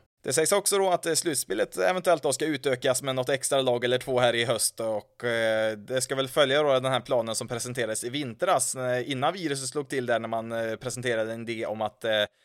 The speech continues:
ja, permanent utöka slutspelet då, inte bara i år då, un-, under såna här speciella omständigheter, utan då, ja, då fanns inte det här scenariot ens på kartan då, som vi har just nu, utan, eh,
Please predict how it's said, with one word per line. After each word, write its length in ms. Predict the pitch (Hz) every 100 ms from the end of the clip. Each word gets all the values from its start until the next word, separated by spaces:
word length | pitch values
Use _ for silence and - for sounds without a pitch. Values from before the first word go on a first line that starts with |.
| _ -
ja, 80 | -
permanent 680 | 131 117 117 165 190 139
utöka 800 | 170 143 123 123 104 123 120 117
slutspelet 440 | - 135 - 113 110
då, 160 | 113
inte 180 | 110 123
bara 280 | 143 127 120
i 140 | 120
år 180 | 143 190
då, 80 | 135
un-, 460 | 120 123 117 120
under 140 | 123 120
såna 60 |
här 80 | 120
speciella 380 | - 123 123 117
omständigheter, 560 | 120 110 110 147 175 127
utan 300 | 123 113 113
då, 440 | 110 123 139 135
ja, 140 | 127 120
då 120 | 120
fanns 180 | 135 120
inte 160 | 123
det 100 | 117
här 200 | 113 113
scenariot 340 | 104 120 104 101
ens 120 | 107
på 80 | 110
kartan 360 | 143 110 170
då, 80 | 180
som 100 | 131
vi 60 | 131
har 100 | 120
just 220 | 117 104
nu, 80 | 117
utan, 320 | 104 110 107
eh, 100 | 104